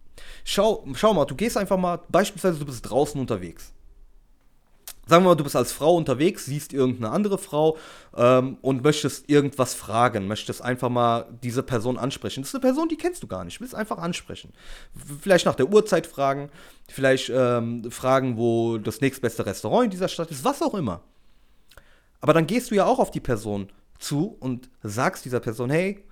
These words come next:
äh, ich hab mal kurz eine Frage, ähm, X Y, bla bla bla.“ Und genauso ist es bei der Akquise. Stell dir einfach vor, da ist eine Person, die kennst du nicht, aber du weißt oder kannst vielleicht vorab schon identifizieren, „Hey, die gehören zu meiner Zielgruppe.“ Weil du aufgan-, aufgrund von dem Profil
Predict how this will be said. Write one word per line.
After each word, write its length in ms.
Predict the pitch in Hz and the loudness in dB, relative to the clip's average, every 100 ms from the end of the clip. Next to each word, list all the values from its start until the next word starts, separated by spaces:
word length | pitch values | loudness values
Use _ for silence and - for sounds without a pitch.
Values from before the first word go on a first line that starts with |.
| - - - - | -20 -20 -20 -14
äh, 220 | - 127 | -2 0
ich 100 | 131 | 0
hab 120 | 143 151 | -2 -4
mal 80 | |
kurz 180 | 135 139 | -4 -6
eine 60 | 123 | -8
Frage, 500 | - 175 175 175 175 - _ _ _ _ _ _ - - | -2 0 0 -2 -4 -14 _ _ _ _ _ _ -18 -2
ähm, 320 | 120 120 127 | 0 0 -2
X 160 | - 123 | -8 -8
Y, 360 | 113 - 107 107 | -8 -6 -4 -4
bla 120 | 98 | -6
bla 100 | 90 | -8
bla.“ 220 | 90 76 - - - - - - - - - - | -12 -14 -16 -18 -20 -20 -20 -20 -20 -20 -20 -6
Und 60 | |
genauso 320 | 139 180 214 226 | 2 6 6 4
ist 100 | 196 | 2
es 80 | |
bei 100 | 190 | 0
der 120 | 208 196 | 2 2
Akquise. 400 | - 233 208 135 | 0 -4 0 0
Stell 160 | 165 | 0
dir 80 | 165 | 0
einfach 180 | 156 139 | -2 -4
vor, 220 | - 214 | -2 0
da 80 | 139 | 0
ist 80 | 113 | -2
eine 80 | |
Person, 340 | 104 110 151 220 | -6 -2 -2 -2
die 60 | |
kennst 320 | 139 190 254 233 | -2 -4 -4 -6
du 40 | |
nicht, 140 | 262 | -4
aber 140 | 151 131 | -2 -2
du 180 | 117 110 | -4 2
weißt 380 | 113 135 - | 2 2 -2
oder 160 | - 123 | -4 -4
kannst 240 | - 143 | -4 -6
vielleicht 260 | - 120 - | -2 -4 -2
vorab 320 | 151 151 131 | -2 -2 -6
schon 140 | - 127 | -8 -4
identifizieren, 640 | 120 110 104 - - 190 | -2 -4 -6 -10 -4 -2
„Hey, 240 | 147 165 - - - - - | 0 -2 -4 -16 -16 -16 -10
die 80 | 147 | -2
gehören 220 | 135 143 | 4 4
zu 100 | 135 | 4
meiner 180 | 117 107 | 0 2
Zielgruppe.“ 540 | 101 104 104 123 262 - - - - _ - - - - | 0 -6 -4 -2 -2 -6 -20 -20 -20 _ -20 -20 -16 -2
Weil 160 | 131 | 2
du 80 | 127 | 2
aufgan-, 340 | 123 135 135 123 | 2 2 0 0
aufgrund 280 | 131 160 160 | -2 0 2
von 100 | 143 | 2
dem 100 | 123 | 2
Profil 720 | - 127 - 233 269 294 | 2 0 0 2 2 0